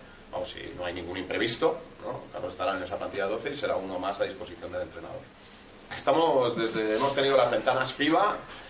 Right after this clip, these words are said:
y nos ha picado el virus fiba. Eh, tuvimos,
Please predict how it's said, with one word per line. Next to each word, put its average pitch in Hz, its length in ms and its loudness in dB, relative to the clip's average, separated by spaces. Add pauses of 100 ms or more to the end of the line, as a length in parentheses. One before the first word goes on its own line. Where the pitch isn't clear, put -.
(200)
y - 40 -10
nos 104 180 -2
ha 139 80 4
picado 120 340 4
el 107 60 2
virus 113 240 -2
fiba. 160 400 2 (680)
Eh, 98 400 0
tuvimos, 104 880 2